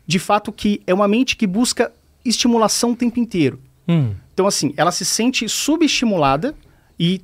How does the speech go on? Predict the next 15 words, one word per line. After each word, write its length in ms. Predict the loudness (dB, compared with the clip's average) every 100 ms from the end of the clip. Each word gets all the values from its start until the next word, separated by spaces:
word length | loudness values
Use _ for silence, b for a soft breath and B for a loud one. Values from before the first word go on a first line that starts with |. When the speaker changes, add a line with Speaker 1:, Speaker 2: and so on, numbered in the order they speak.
| -2
Speaker 1:
tudo 240 | 2 2
que 100 | 0
acontece, 500 | 0 0 0 0 0
tudo 160 | 0 0
que 140 | 0
passa 500 | -2 0 2 2 0
na 100 | 0
vista 340 | -2 -4 -4 0
dela 420 | 2 2 0 -4 0
ou 220 | 0 0
que 140 | -6
passa 360 | -2 0 0 -2
nos 140 | -2
ouvidos 360 | -2 -2 -6 0
dela, 260 | 0 0